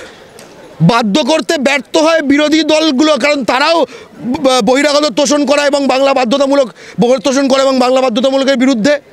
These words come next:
কি অসহায় অবস্থা আমাদের! এই অসহায় অবস্থা থেকে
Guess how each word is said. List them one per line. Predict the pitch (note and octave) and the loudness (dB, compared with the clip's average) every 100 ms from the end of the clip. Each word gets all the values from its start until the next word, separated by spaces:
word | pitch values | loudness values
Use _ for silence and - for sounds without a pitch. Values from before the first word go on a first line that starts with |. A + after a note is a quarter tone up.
| - - | -18 -4
কি | C#4 | 0
অসহায় | C4+ C4 D4+ D#4+ | 0 0 0 0
অবস্থা | D4 D4 - | 0 -2 -2
আমাদের! | B3+ A3+ D#3+ C3 - - - - - | -2 -2 -2 -6 -10 -20 -12 -8 -2
এই | A3 C4+ | 0 0
অসহায় | B3 - D#4 | 0 0 0
অবস্থা | C#4+ D4 D#4 | 0 0 -2
থেকে | C#4+ D4+ D#4+ D#4 | -2 -2 0 -2